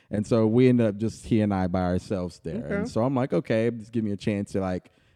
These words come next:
Speaker 1: ask some more questions and stuff." Because right at this point in time, up until now, I still haven't been able to decipher whether or not I thought this man was,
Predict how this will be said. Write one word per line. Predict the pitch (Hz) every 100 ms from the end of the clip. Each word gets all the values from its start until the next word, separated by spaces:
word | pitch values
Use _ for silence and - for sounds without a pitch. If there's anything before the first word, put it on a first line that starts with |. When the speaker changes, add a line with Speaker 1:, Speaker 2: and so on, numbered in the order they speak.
| _ _ _
Speaker 1:
ask | 123 123 -
some | - 151
more | 127 120
questions | - 117 - 107
and | 107
stuff." | - 104 87
Because | 113 123
right | 120 151 160 - -
at | 160 156
this | 202 202
point | 185 170
in | 151
time, | 147 131 131
up | 139
until | 131 135 127
now, | 117 117 113 110
I | 113
still | 113 - 147
haven't | 135 123 117 120 113 - _ _ _ 107
been | 127 123
able | 120 113 113
to | - 120 113 107 104 _ -
decipher | 110 - 113 - 110
whether | 110 110
or | 107
not | 104 104
I | 98
thought | 104 98 - 104
this | 101 -
man | 98 95 95 92
was, | 90 87 85 87 85